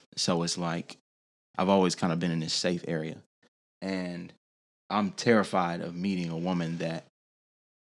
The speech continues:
just don't give a fuck or just, you know, that just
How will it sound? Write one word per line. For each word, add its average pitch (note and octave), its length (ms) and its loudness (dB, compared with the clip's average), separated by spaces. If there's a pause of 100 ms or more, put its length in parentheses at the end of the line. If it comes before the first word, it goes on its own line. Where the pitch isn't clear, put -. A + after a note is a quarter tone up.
(320)
just E2 320 -10
don't E2+ 240 -8
give F2 140 -2
a C#2 60 -10
fuck - 360 -8
or E2+ 120 -2
just, E2+ 320 -6
you F#2+ 120 2
know, E2+ 200 0
that - 280 -8
just - 380 -4